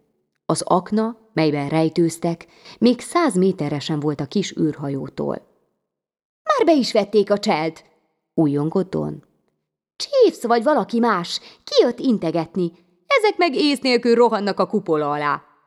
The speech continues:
"Nem emlékeztet ez valamire?"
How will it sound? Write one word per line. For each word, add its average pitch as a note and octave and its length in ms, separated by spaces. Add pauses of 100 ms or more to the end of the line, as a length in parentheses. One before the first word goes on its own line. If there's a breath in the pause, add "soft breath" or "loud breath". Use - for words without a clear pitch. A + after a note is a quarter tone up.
(560)
"Nem D3 300
emlékeztet F#3+ 720
ez F#3+ 140
valamire?" F#3+ 640